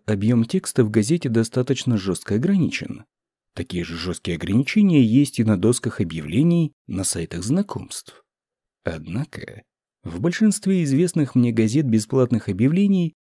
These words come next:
можно было подавать объявления объёмом до двадцати-тридцати слов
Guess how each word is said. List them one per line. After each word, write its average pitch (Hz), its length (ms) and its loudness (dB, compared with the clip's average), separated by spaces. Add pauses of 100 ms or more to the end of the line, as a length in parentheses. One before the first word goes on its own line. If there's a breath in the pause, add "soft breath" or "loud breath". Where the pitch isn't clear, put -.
(240)
можно 180 360 2
было 156 280 4
подавать 131 440 4
объявления 147 680 4
объёмом 120 800 2
до 120 260 4
двадцати-тридцати 110 1000 -2
слов 117 520 -2